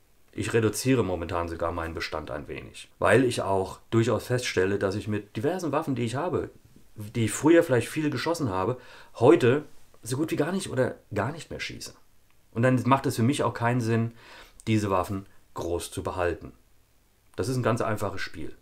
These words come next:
Es ist ein Gegenstand, nicht mehr und nicht weniger. Wie gesagt, ihr habt eine Waffe, die ihr verkaufen möchtet,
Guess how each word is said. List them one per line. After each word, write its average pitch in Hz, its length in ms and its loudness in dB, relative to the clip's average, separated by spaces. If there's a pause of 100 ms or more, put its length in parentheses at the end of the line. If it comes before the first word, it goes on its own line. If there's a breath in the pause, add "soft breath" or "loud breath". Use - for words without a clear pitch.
(260)
Es - 160 -4
ist 120 100 -2
ein 110 160 0
Gegenstand, 90 520 -4
nicht 80 160 -12
mehr 78 240 -10
und 78 80 -10
nicht 78 200 -18
weniger. 76 400 -12 (340)
Wie 113 140 0
gesagt, 104 400 0 (1080)
ihr 107 120 2
habt 117 160 2
eine 90 200 -2
Waffe, 117 220 2
die 95 80 -6
ihr 85 260 -4 (520)
verkaufen 90 460 0
möchtet, - 420 -2